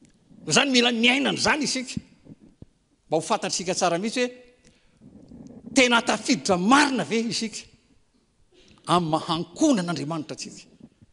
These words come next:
Ity resaka izay ho resahantsika eto ihany ity koa dia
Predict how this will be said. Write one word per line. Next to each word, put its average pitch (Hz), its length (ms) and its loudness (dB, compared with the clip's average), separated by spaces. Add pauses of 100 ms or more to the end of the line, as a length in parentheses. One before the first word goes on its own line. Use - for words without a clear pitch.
(1500)
Ity 185 220 4
resaka 233 340 2
izay 214 360 0
ho 208 80 0
resahantsika 208 440 0
eto 202 140 0
ihany 196 120 0
ity 214 140 -4
koa 285 140 -8
dia 143 220 0